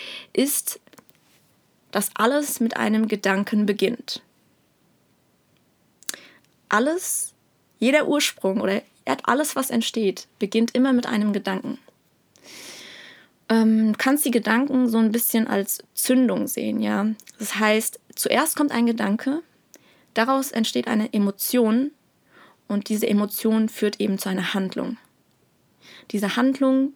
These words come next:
wird zu deiner Gewohnheit, diese Gewohnheit wird dein Charakter und dein Charakter bestimmt dein Schicksal.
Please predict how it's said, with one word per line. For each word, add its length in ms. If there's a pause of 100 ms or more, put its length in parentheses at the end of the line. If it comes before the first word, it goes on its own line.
wird 160
zu 80
deiner 220
Gewohnheit, 760 (380)
diese 180
Gewohnheit 880
wird 160
dein 160
Charakter 680 (440)
und 140
dein 140
Charakter 760
bestimmt 460
dein 160
Schicksal. 480